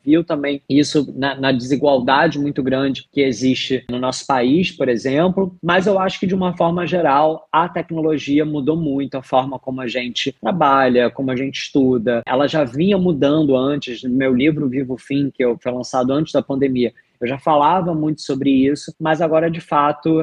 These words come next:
é, eu acho que isso, né, veio pra ficar. Eu não tenho uma visão romântica nesse sentido, de que a gente vai conseguir se desconectar, a gente,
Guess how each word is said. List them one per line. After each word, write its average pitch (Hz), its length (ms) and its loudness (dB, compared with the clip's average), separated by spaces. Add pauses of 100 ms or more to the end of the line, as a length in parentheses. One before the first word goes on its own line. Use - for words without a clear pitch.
é, 143 380 -2
eu 139 180 -2
acho 139 300 -2
que 139 520 2
isso, 151 540 0
né, 143 360 -2
veio 151 280 2
pra 139 160 -4
ficar. 127 640 -2
Eu 143 200 0
não 151 240 0
tenho 151 320 0
uma 143 240 -2
visão 135 260 -4
romântica 131 560 -2
nesse 123 220 -2
sentido, 123 580 0
de 117 140 -4
que 117 360 0 (280)
a 110 120 -2
gente 120 240 -6
vai 127 160 2
conseguir 123 400 -4
se 127 120 -6
desconectar, 127 920 0
a 117 100 2
gente, 117 300 -6